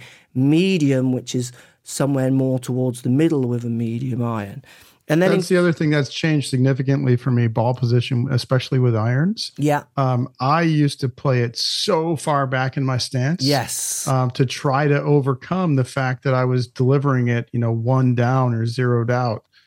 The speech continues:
Speaker 2: So I would push it, like, almost off my right foot for short and medium irons.
Speaker 1: Yeah.
Speaker 2: Because if I didn't, I could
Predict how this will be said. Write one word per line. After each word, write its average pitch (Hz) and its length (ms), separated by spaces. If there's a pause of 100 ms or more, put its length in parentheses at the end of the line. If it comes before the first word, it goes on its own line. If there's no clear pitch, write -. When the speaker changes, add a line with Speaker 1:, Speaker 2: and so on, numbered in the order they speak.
(120)
Speaker 2:
So 127 220
I 135 180
would 127 260 (300)
push 165 240
it, 127 260
like, 139 140
almost 170 380
off 156 180
my 127 100
right 143 460
foot - 420
for 123 300
short 143 480
and 123 260
medium 131 360
irons. 113 520
Speaker 1:
Yeah. 131 260 (260)
Speaker 2:
Because 127 880 (160)
if 139 160
I 135 120
didn't, 139 580
I 127 180
could 120 440